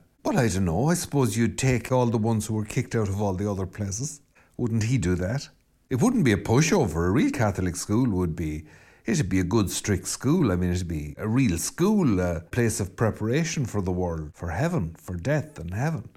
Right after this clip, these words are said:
A real Catholic school would be something, and the Catholic schools all have a bit of it in them.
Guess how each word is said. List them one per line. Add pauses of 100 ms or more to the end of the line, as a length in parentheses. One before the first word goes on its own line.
(440)
A
real
Catholic
school
would
be
something,
and
the
Catholic
schools (240)
all
have
a
bit
of
it
in
them.